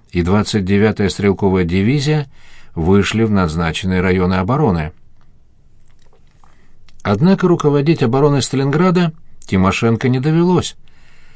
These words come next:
Двадцать третьего июля тысяча девятьсот сорок второго года он был отозван в распоряжение Ставки, а его место занял Гордов. Причины опала очевидны.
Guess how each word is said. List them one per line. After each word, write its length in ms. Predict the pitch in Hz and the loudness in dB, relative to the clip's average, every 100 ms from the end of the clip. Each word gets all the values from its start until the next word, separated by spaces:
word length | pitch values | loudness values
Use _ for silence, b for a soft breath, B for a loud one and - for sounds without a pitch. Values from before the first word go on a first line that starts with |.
| b b b | b b b
Двадцать 500 | 87 139 180 113 87 | 2 2 2 0 0
третьего 480 | 117 107 - 104 | 2 2 0 0
июля 320 | 107 110 101 92 | 2 2 2 0
тысяча 560 | - 110 - 98 107 | 0 -2 0 -4 -2
девятьсот 500 | 87 92 92 - 95 | 0 0 0 -2 -4
сорок 260 | - 98 90 | -2 -4 -4
второго 360 | - 104 98 | -2 0 0
года 400 | 113 180 190 180 - b b b | 2 2 2 2 -2 b b b
он 220 | - 190 147 | 0 2 4
был 160 | 120 | 4
отозван 500 | 110 - 143 120 127 | 2 2 0 2 0
в 60 | 113 | 0
распоряжение 680 | 101 - 107 101 104 104 | 0 0 0 2 2 2
Ставки, 600 | 98 - 190 175 - 175 170 b b b b b b | 0 0 -2 -2 -2 -4 -4 b b b b b b
а 140 | 110 | 2
его 220 | 131 139 | 2 2
место 420 | 147 190 180 175 | 4 4 2 0
занял 540 | 127 123 165 165 156 - - | 0 2 2 2 0 -4 -6
Гордов. 640 | 104 101 85 78 76 - - - - - - - - | 0 2 2 0 -4 -8 -20 -20 -20 -20 -20 -20 -6
Причины 420 | 85 90 107 101 | -2 0 0 2
опала 380 | 98 104 110 117 | 0 0 2 2
очевидны. 680 | 117 - 185 196 123 82 | 0 -2 0 0 0 -6